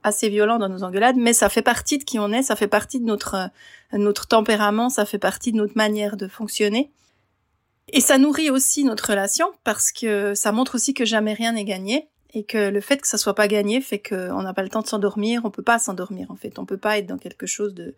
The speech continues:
de trop confortable. Et, et en même temps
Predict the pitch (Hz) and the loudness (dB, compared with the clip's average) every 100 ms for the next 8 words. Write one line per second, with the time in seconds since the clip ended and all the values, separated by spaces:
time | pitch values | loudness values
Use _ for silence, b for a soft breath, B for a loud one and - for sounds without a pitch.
0 | b b b b 214 208 - 208 202 220 | b b b b -2 -2 2 4 4 2
1 | - - 277 247 190 214 _ _ _ - | 2 2 4 4 2 -4 _ _ _ 2
2 | 202 202 - 196 233 294 254 208 220 269 | 4 4 2 4 8 8 6 6 2 2